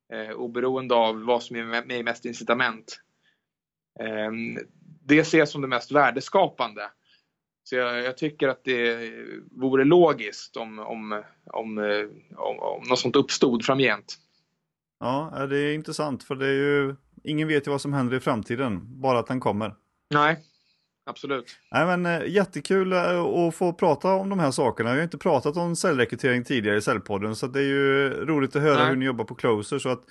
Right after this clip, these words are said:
Speaker 2: höra att ni har de här, eh, case-intervjuerna som jag själv har saknat varje gång som jag har blivit rekryterad, att man har liksom aldrig fått
Speaker 1: Visa vad man går för.
Speaker 2: arbetsträning.
Speaker 1: <laughs>
Speaker 2: Nej, exakt.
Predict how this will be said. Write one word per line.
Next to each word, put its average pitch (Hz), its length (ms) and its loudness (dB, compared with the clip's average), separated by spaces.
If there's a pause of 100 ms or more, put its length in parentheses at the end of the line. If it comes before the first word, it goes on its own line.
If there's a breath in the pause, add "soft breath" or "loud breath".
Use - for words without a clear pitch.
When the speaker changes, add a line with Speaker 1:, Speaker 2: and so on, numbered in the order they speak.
(380 soft breath)
Speaker 2:
höra 127 260 4
att 117 120 0
ni 123 120 -2
har 139 240 2
de 156 140 -2
här, 113 220 4 (600 soft breath)
eh, 107 260 -2
case-intervjuerna 110 960 -2
som 120 180 -6
jag 120 120 0
själv 151 360 0
har 143 160 -4
saknat 113 440 0
varje 117 220 2
gång 101 180 0
som - 140 -10
jag 104 340 -2
har 113 240 -6
blivit 101 200 -8
rekryterad, 107 720 -2
att 104 220 -2
man 104 140 -4
har 123 140 -2
liksom 143 240 -4
aldrig 104 280 -2
fått 104 180 -8 (480)
Speaker 1:
Visa 151 280 0
vad 139 80 6
man 147 100 2
går 165 140 6
för. 156 220 2
Speaker 2:
arbetsträning. 117 540 2
Speaker 1:
<laughs> - 0 -
Speaker 2:
Nej, 147 360 4
exakt. 156 420 4